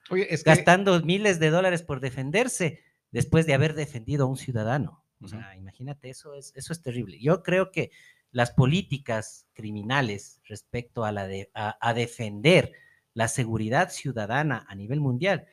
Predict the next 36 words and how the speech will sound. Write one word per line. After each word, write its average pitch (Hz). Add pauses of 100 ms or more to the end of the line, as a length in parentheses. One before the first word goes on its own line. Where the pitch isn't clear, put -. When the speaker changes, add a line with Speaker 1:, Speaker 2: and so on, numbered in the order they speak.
(220)
Speaker 2:
tienen 139
que -
ser 139
unánimes 113
y -
tienen 147
que 160
seguirse 139
los 120
buenos 151
ejemplos 139 (280)
de 107
otros 117
países. -
Mientras 190
en 143
nuestra 185
sociedad, 123 (460)
eh, 117
en 151
retroceso, 139
tercermundista, 143
subdesarrollada, 131 (300)
sigamos 170
pensando 151
que 127
el 113
delincuente 127
tiene 143
más 143
derechos 147
que -
el -
ciudadano 127
de 147
bien, 208